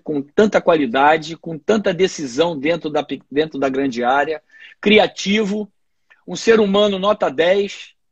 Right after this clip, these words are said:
né? Profissional de mão cheíssima. E que bom que nós tivemos, nesse time formado em oitenta e um, um líder como ele. Talvez se tivéssemos sido um, talvez tivesse sido um outro líder,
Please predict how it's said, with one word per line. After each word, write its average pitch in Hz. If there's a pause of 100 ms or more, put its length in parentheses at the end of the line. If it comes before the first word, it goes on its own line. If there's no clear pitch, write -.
(120)
né? 156
Profissional 202 (360)
de 190
mão 214
cheíssima. 226 (540)
E 262
que 359
bom 226
que 190
nós 208
tivemos, 165
nesse 247
time 190
formado 170
em 165
oitenta 156
e 135
um, 196 (380)
um 285
líder 285
como 311
ele. 233 (880)
Talvez 247
se 220
tivéssemos 214
sido 185
um, 175 (260)
talvez 220
tivesse 208
sido 196
um 196
outro 247
líder, 175